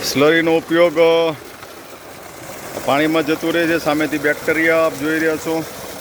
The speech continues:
ગૌ માતા આધારિત આ બેક્ટેરિયા આવી રહ્યા છે ડ્રમમાં, અને નીચે આ પાણીની અંદર બેક્ટેરિયા અને સ્લરી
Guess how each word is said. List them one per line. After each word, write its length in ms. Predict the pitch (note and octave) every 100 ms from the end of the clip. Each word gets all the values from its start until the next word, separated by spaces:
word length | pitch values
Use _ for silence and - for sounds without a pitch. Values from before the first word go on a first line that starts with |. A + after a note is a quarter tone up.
| - - - - - - - - - A3 - G#3+ - - - - - - - - - B2+
ગૌ 160 | C3+ D3
માતા 320 | D3+ D#3+ D3+
આધારિત 320 | D3 D#3 D3+
આ 60 | D3+
બેક્ટેરિયા 920 | C#3+ C#3 D#3+ D#3 D#3+ D#3+ D#3 D#3 D3+ - - - - - - -
આવી 220 | C3+ D3+
રહ્યા 180 | D#3 D#3+
છે 200 | D3+ D#3+
ડ્રમમાં, 540 | C#3+ C3+ C#3+ D3+ D#3+ E3+ - -
અને 100 | C3+
નીચે 300 | C3 C3+ D3+
આ 60 | D3
પાણીની 440 | C#3 C#3+ D3 D3
અંદર 360 | D3 D3 D3 C#3 C3+ - - - - - -
બેક્ટેરિયા 460 | B2 - E3 E3 D3+
અને 180 | C#3+ B2
સ્લરી 420 | C#3+ C#3+ C#3